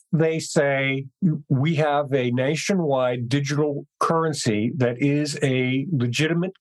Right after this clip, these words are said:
cash replacement," that it works in all of those places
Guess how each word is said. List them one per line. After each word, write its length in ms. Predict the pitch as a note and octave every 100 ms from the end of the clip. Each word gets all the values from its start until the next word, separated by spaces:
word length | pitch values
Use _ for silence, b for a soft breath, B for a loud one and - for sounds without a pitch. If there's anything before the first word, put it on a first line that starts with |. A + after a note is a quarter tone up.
| -
cash 480 | - C#3+ D3+ D3+ -
replacement," 680 | F#3+ - A#2+ G2+ - E3+ A#3+ B B B B -
that 180 | F#3+ A3
it 120 | -
works 640 | F#3 G3 G#3+ - - - -
in 140 | D#3
all 340 | E3 D#3+ F3+ G3
of 140 | F3+
those 280 | E3 E3 D#3
places 680 | - D3+ C3 B2+ A3+ A#3+ -